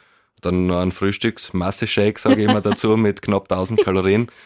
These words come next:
Speaker 1: und fünfhundert Gramm Toffen nachher am Abend vom Schlafen gehen.
Speaker 2: Wow.
Speaker 1: Also das ist schon eine Essensmenge, das schafft nicht jeder und da muss man seinen Körper wirklich dran gewöhnen.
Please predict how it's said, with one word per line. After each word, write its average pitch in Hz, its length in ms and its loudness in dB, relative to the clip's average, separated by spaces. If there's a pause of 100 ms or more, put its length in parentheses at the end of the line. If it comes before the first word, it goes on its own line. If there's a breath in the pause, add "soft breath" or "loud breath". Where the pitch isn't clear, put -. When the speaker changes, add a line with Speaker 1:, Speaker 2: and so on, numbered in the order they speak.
Speaker 1:
und 92 140 -4
fünfhundert 101 520 -2
Gramm 90 300 0
Toffen 92 380 0
nachher 87 380 -4
am 85 140 -4
Abend 92 260 -6
vom 90 120 -8
Schlafen 82 340 -6
gehen. 104 300 -2
Speaker 2:
Wow. 175 320 -8
Speaker 1:
Also 87 180 -4
das 87 120 -2
ist 92 120 -4
schon 90 120 0
eine 69 100 -2
Essensmenge, 95 520 -2
das 90 300 -2
schafft - 280 -4
nicht 90 140 -4
jeder 92 300 0
und 101 100 -2
da 90 40 -4
muss 90 200 -2
man 92 80 -4
seinen 90 160 -4
Körper 90 280 -4
wirklich 92 220 -4
dran 87 220 -4
gewöhnen. 87 420 -4